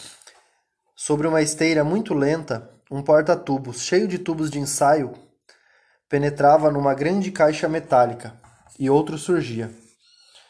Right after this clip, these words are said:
Ouvia-se um leve rumor de máquinas.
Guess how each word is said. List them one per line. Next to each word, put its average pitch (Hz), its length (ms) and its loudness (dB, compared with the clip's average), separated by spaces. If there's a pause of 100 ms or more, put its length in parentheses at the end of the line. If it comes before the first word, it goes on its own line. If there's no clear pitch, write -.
(520)
Ouvia-se 147 760 -2
um 143 140 -4
leve 175 240 0
rumor 151 380 -2
de 147 100 -6
máquinas. 123 680 -6